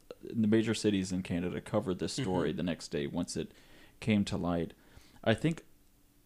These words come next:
Speaker 1: they were like, "No, we're not going to do this anymore. We're not gonna take this. We're not gonna be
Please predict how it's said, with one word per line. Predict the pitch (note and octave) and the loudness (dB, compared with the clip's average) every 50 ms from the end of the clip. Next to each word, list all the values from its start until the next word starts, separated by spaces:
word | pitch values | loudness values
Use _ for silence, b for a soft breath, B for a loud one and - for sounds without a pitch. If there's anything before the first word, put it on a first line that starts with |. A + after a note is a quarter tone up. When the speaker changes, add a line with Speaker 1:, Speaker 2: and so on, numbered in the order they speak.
| - - | -6 0
Speaker 1:
they | G#2+ A2+ A2 | 4 4 6
were | G#2+ G#2+ G2+ | 6 4 4
like, | F#2 F2+ F2+ F2 - - | 4 4 4 2 2 2
"No, | B2 C#3+ C#3 | 2 2 2
we're | G#2+ F2+ F2+ | 2 2 2
not | G2 F#2 F2+ F#2+ E2 D#2+ | 2 4 2 2 0 0
going | F#2 F#2 F#2 F#2 F#2 F#2 | 0 0 0 0 0 -2
to | - E2 | -4 -2
do | E2 F2 | -2 0
this | F2+ E2+ - - | -2 -2 -4 -4
anymore. | - A#1+ B1+ C#2+ A#1+ C2 C2+ C#2 - - | -6 -6 -4 -4 -4 -4 -4 -6 -6 -4
We're | - G#2 | -2 0
not | G#2 G#2 F#2 | 0 0 0
gonna | G2+ F#2 D#2+ | 0 -2 -2
take | - - F#2+ G2+ - | -2 -2 -2 -2 -2
this. | - F#2 F2+ - - | -4 -4 -6 -4 -4
We're | F#2+ F2 | -2 -2
not | F2+ D#2 - | -2 -2 -2
gonna | F#2 F2 F2 | -2 -4 -4
be | F#2 F2 F2 E2+ F2+ G2 | -4 -4 -4 -2 -4 -4